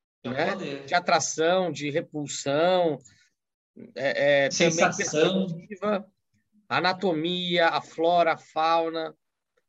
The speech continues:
Speaker 2: e entre várias outras técnicas de pintura, né?
Speaker 1: Isso aí.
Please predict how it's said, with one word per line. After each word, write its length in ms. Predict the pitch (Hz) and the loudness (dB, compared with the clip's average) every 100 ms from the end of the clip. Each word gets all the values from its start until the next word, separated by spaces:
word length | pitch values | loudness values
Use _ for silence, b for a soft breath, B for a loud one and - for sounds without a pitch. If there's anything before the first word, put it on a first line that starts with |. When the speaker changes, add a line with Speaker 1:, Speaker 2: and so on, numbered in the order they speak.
| _ | _
Speaker 2:
e 180 | 262 277 | -12 -10
entre 200 | 302 285 | -4 -2
várias 380 | 185 185 220 196 | 2 4 4 2
outras 260 | 214 196 - | -2 -4 -4
técnicas 460 | 180 180 170 170 | -4 -4 -4 -4
de 60 | 156 | -4
pintura, 500 | 165 190 151 131 120 | -4 -4 -2 -2 0
né? 200 | 127 135 _ _ _ _ _ _ _ _ _ _ _ _ - | -2 -6 _ _ _ _ _ _ _ _ _ _ _ _ -10
Speaker 1:
Isso 260 | 139 - 170 | -8 -2 0
aí. 420 | 180 151 - | 2 0 -4